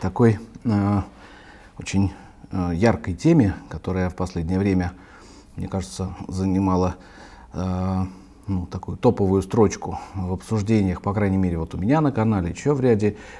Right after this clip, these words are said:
источников. Эм, это тема, связанная с вакцинацией, э, которая вот предполагается в свете борьбы с коронавирусом. А, ну, в моем случае, естественно, разговор идет не вообще о в-, о вакцинации, а,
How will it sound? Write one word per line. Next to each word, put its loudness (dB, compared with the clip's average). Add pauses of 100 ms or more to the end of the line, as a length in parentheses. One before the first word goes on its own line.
источников. -2 (420)
Эм, 2 (460)
это 2
тема, 6 (100)
связанная 2
с -8
вакцинацией, 0 (160)
э, -4
которая -2
вот -4
предполагается 2 (400)
в -12
свете 0 (100)
борьбы 2
с -8
коронавирусом. -2 (420)
А, 4
ну, 10
в 2
моем 10
случае, -2
естественно, -2
разговор 6
идет 2
не 0
вообще 4
о 4
в-, 0
о 2
вакцинации, -2
а, 2